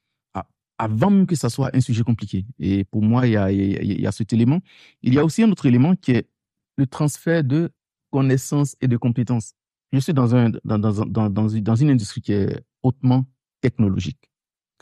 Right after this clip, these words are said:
Mais il faut qu'on nous, on, on nous éduque à la technologie pour qu'on comprenne. Et nous aussi, on peut éduquer les personnes sur les contraintes. Qu'est-ce que ça, ça prend d'être financier ? Qu'est-ce que ça veut dire de faire telle ou telle chose ? Donc, en, en, en ayant ces partages-là, ça permet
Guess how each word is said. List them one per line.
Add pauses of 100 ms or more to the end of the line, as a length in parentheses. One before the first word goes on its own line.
(140)
Mais
il
faut
qu'on
nous,
on,
on
nous
éduque
à
la
technologie
pour
qu'on
comprenne. (540)
Et
nous
aussi,
on
peut
éduquer
les
personnes
sur
les
contraintes. (400)
Qu'est-ce
que
ça, (360)
ça
prend
d'être
financier ?
Qu'est-ce
que
ça
veut
dire
de
faire (100)
telle
ou
telle
chose ? (300)
Donc, (100)
en, (160)
en, (200)
en
ayant
ces
partages-là,
ça
permet